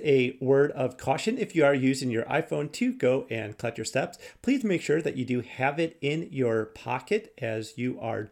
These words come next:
doing it. If you are using one of the bands that attaches your iPhone to, say, your arm or your wrist, please make sure it's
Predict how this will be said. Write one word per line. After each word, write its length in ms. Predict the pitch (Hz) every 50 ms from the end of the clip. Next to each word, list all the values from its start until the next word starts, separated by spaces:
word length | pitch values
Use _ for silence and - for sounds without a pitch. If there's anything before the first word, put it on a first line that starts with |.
| _
doing 320 | - 143 156 165 156 123 107
it. 240 | 104 98 - - - - - - _ -
If 200 | 175 160 - 165
you 80 | 147
are 40 | 135
using 440 | 131 120 123 131 156 160 175 160 143
one 380 | - - - 117 127 139 143 - -
of 400 | 127 120 117 120 120 117 113 - -
the 640 | - 123 107 104 104 113 110 107 104 101 101 110 - - 127 - -
bands 440 | - 110 110 113 127 147 190 185 - -
that 400 | 131 113 123 110 101 104 117 -
attaches 640 | 113 - - - 117 120 120 - 123 113 110 - -
your 220 | 117 107 107 113
iPhone 580 | - 120 120 127 127 - 123 120 117 113 113 -
to, 220 | - - 120 113
say, 400 | - - - 113 107 107 110 117 -
your 280 | 117 110 107 107 - -
arm 420 | - 110 117 117 135 151 170 170 - - - - - _ -
or 280 | - 131 123 120 123 120
your 180 | 120 113 110 101
wrist, 520 | 95 101 110 113 143 185 - - - - _ _ - - _ _ -
please 500 | - - 147 147 165 180 202 196 190 -
make 260 | 135 139 151 156 -
sure 400 | - - 131 123 131 147 - - -
it's 160 | 131 127 -